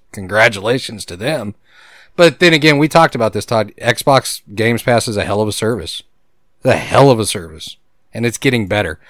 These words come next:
And we'll talk about the big news here in just a minute about why some of that's getting better. Uh, Resident Evil twenty-fifth anniversary announced for March of twenty twenty-one by Capcom.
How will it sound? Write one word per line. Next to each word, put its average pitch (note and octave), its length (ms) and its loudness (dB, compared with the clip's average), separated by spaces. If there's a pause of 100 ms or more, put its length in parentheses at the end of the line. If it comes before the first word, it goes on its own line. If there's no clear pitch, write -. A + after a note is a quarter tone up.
(260)
And A2+ 100 -4
we'll C3 100 4
talk C3+ 200 6
about B2+ 220 4
the A2+ 60 -6
big A#2 220 2
news G#2+ 220 0
here A2+ 140 -2
in G#2 80 -4
just G2 180 -8
a G#2 40 -8
minute G#2 300 -4
about F#2 300 -6
why G#2+ 300 2
some G#2+ 200 -8
of F#2+ 60 -10
that's F#2 180 -8
getting F#2+ 240 -10
better. F2+ 300 -10 (500)
Uh, B2 560 4
Resident D#3 500 4
Evil C#3+ 300 4
twenty-fifth C#3+ 520 0
anniversary C3 560 0
announced B2 400 -2 (140)
for A2+ 180 -8
March A#2 340 0
of A2+ 80 -8
twenty B2 260 -4
twenty-one A#2+ 480 -2
by G2+ 120 -2
Capcom. C3+ 720 -4